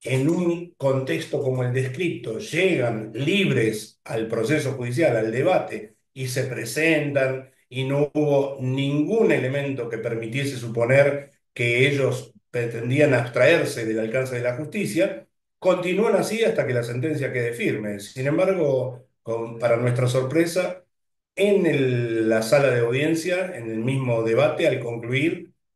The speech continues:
eh, la jueza ordenó la inmediata detención, eh, contra la sentencia,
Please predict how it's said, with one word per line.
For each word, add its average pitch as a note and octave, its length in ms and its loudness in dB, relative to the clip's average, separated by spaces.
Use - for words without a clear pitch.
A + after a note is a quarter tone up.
eh, A2+ 320 -4
la A2 180 2
jueza C3+ 560 0
ordenó D3 720 4
la A#2 140 -6
inmediata A#2+ 480 2
detención, A#2 920 -2
eh, G#2+ 440 -2
contra A#2 260 -2
la A2+ 100 2
sentencia, C3+ 720 -2